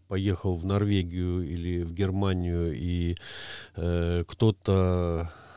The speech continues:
э, в хорошей фирме устроился, а кто-то и свое дело открыл, и все такое. Щас этой возможности не будет вообще нигде. Сейчас, э,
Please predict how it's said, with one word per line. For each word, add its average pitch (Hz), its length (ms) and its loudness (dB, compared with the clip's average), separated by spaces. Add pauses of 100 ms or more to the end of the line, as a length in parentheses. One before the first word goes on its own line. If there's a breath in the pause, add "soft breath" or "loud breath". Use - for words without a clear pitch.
(140)
э, 82 1200 -8
в - 60 -20
хорошей 104 380 2
фирме 98 400 2
устроился, 95 440 -2
а 85 40 -2
кто-то 101 300 -4
и 90 60 -2
свое 95 420 2
дело 104 400 4
открыл, 90 400 -2
и 85 40 0
все - 160 -4
такое. - 320 -6
Щас - 300 4
этой 101 180 4
возможности 104 540 4
не 92 100 -4
будет 95 280 0
вообще 90 360 0
нигде. 76 340 -6 (720 loud breath)
Сейчас, - 760 4
э, 90 920 4